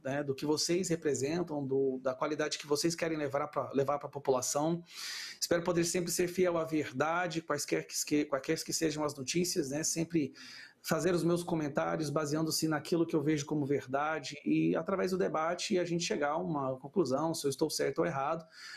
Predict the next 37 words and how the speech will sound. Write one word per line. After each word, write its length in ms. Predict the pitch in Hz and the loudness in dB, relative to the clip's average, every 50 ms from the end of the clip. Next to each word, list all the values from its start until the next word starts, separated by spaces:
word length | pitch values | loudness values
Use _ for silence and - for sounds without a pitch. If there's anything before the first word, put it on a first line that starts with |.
| - | -16
porque 160 | - - - - | -10 -4 0 2
eu 60 | 160 | 2
acho 220 | 165 170 165 - | 2 2 0 -2
que 200 | - 214 190 180 | 0 2 2 2
falta 300 | 170 - 175 175 175 175 | 2 2 0 0 2 0
um 80 | 180 175 | 0 2
pouco 320 | 175 180 180 175 - 175 | 4 2 2 4 2 4
isso, 400 | 170 175 185 - - - - 135 | 4 4 4 2 0 -4 -2 0
né, 260 | 127 135 143 147 151 | 0 0 0 0 -2
na, 200 | 147 143 139 135 135 | -2 -2 -2 -2 -2
na 100 | 139 131 | -4 -6
comunicação 680 | - - 156 160 156 156 - 151 135 - - 160 160 156 | -4 0 2 2 2 2 2 0 -2 0 -2 0 2 2
hoje, 360 | 151 156 170 175 170 - 160 | 4 4 4 2 2 0 0
e 20 | |
é 120 | 151 151 147 | 2 2 2
muito 300 | 151 156 170 202 - 202 | 2 2 2 0 0 -2
interessante 340 | - 202 175 139 160 156 - | -2 -2 -2 -2 -4 -4 -4
que 60 | - | -4
vocês 240 | 156 - - 156 151 | -4 -4 -2 -4 -4
estejam 300 | - - 165 151 160 151 | -2 -2 -2 -2 -2 -4
trazendo 580 | - 160 147 131 131 143 147 147 139 123 - _ - - - - - - - - | -4 -4 -4 -4 -4 -2 -2 -2 -4 -4 -8 _ -20 -16 -14 -14 -14 -12 -6 -4
essa 160 | 113 - - | -2 -2 -2
possibilidade 800 | - - 185 175 170 196 170 170 147 147 143 156 165 165 151 139 | -2 -2 -2 0 0 0 0 2 2 0 0 0 0 -2 -4 -4
de 540 | 131 135 143 143 135 135 131 131 123 120 - _ _ | -2 0 2 2 4 4 4 4 2 2 -2 _ _
discursos, 680 | - 185 170 - - - 202 196 196 175 175 - 123 120 | -4 -2 -2 -2 0 0 2 2 2 0 -2 -4 -2 -2
de 100 | 131 135 | -2 -2
pontos 400 | - - 170 185 185 175 175 151 | 0 0 0 0 -2 -2 -4 -4
de 120 | 147 160 | -2 -2
vistas 480 | 139 139 165 180 175 - - 151 135 127 | 0 2 2 2 0 0 -2 -2 -2 -2
diferentes 640 | 160 - - 165 147 131 143 151 170 175 170 175 | -4 -2 0 0 0 2 2 2 2 2 0 0
para 180 | - - 143 151 | -2 -4 -4 -4
que 100 | 143 - | -4 -6
eles 120 | 151 - | -6 -4
possam 280 | - - 151 151 - 165 | 0 0 0 0 0 -4
comunicar 720 | - - 175 170 175 165 160 165 - 156 156 160 165 160 | -2 0 2 4 4 2 0 0 -2 0 0 0 0 0
e 60 | 143 139 | -2 -2
dialogar, 760 | 135 143 160 160 151 151 139 135 135 143 151 165 165 165 | 0 0 2 2 2 2 2 2 2 2 2 0 -2 -4